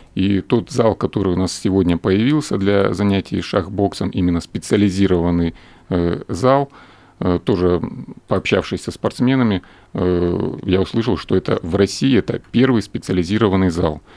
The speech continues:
Он у нас, э, располагается на базе спортивного центра Института спорта и туризма при Южноуральском госуниверситете.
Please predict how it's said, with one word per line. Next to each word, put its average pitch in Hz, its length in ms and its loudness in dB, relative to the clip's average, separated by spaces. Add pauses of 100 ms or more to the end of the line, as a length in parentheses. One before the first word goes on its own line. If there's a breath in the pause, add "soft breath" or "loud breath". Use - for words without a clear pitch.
(240 loud breath)
Он - 140 -2
у 107 40 2
нас, 101 280 -2
э, 92 280 2
располагается 92 960 0 (400 loud breath)
на 92 260 2
базе 87 260 0
спортивного 92 600 -2
центра 92 440 0
Института 90 420 -4
спорта - 360 -4
и 92 40 -2
туризма 143 440 0
при 110 180 -2 (100)
Южноуральском 101 640 0
госуниверситете. 98 1080 -2